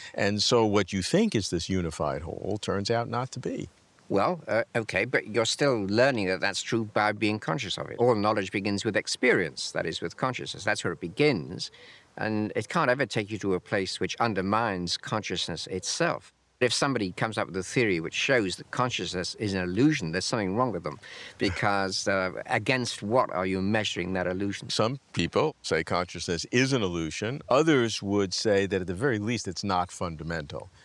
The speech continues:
Speaker 1: It's something that is the, the froth on the wave. We have this feeling that my conscience is in charge of doing things, but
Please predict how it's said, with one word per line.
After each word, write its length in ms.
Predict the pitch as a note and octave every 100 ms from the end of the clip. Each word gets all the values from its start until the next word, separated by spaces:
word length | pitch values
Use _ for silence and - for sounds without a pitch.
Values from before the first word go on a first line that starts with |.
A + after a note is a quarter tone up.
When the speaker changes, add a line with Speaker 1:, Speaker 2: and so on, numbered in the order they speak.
| _ -
Speaker 1:
It's 260 | G#2 F#2+
something 580 | - A#2 G#2 A2 G#2 G2+
that 320 | F#2 F2 F2 -
is 360 | F2+ F2 E2 -
the, 240 | F2 E2+ - _
the 80 | G2
froth 480 | - C#3 C#3+ C#3 -
on 100 | G#2
the 80 | G2
wave. 480 | F#2+ F#2 D#2+ C#2+ E2
We 120 | A#2+
have 180 | B2 G#2
this 340 | G#2 G2+ - - - _
feeling 680 | - - A3+ B3 F3+ B2+ G#2
that 200 | G2 F2+ _
my 200 | - F#2
conscience 460 | F#2 G#2+ G#2 G#2 F#2
is 160 | F#2+ F2+
in 80 |
charge 360 | F#2 G#2+ G2+ G2
of 100 | E2+
doing 280 | G2 G2 F#2
things, 320 | G2+ F#2+ F#2
but 220 | - F2